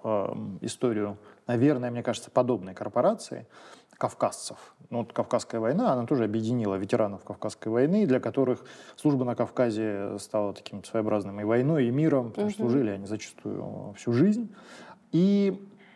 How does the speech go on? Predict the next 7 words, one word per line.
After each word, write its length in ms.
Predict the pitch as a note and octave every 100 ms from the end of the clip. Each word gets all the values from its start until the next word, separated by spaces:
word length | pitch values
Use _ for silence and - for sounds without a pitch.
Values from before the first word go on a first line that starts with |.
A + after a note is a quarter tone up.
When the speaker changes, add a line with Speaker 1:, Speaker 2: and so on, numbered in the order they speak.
| -
Speaker 1:
после 300 | F#3+ - D#3
завершения 440 | E3 E3+ - E3
Кавказской 420 | D#3 D3 - -
войны 240 | D#3+ G#3 C4
какое-то 560 | - - F#3+ F3 E3+
время 600 | D3+ F#3 C4 F#3 C#3 C3+ C3+
был, 640 | C3+ A#2+ A#2 B2 F#3 F#3+